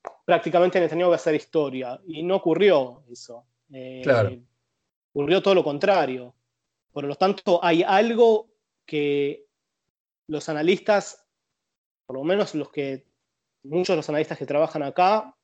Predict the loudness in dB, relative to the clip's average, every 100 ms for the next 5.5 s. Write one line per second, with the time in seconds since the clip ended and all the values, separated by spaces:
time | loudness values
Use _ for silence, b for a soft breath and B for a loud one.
0 | _ _ _ _ _ _ _ -10 -8 -8
1 | -8 -10 -12 -12 -12 -16 -20 _ _ _
2 | _ -18 -14 -4 2 4 4 2 2 0
3 | 2 0 0 -6 _ _ _ _ _ _
4 | _ _ -4 -2 0 -2 -2 0 0 2
5 | 0 0 0 -4 -10